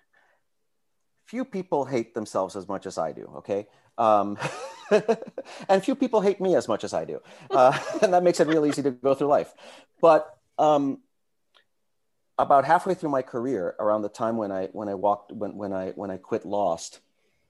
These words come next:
and that was about ten years into my career. Um, and I walked out and I, and I remember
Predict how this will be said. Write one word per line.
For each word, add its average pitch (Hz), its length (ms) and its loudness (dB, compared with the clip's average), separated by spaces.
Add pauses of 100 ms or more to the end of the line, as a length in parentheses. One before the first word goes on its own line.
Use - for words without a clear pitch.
(840)
and 113 160 0
that 123 100 6
was 123 140 2
about 110 320 0
ten 113 180 -4
years 101 320 -4
into 90 200 -8
my 85 140 -8
career. 87 560 -6 (460)
Um, 95 580 -2
and 110 140 -8
I 127 80 -2
walked 135 320 0
out 117 180 2
and 107 120 -6
I, 98 160 -4 (100)
and 104 160 -4
I 98 60 -2
remember 104 720 2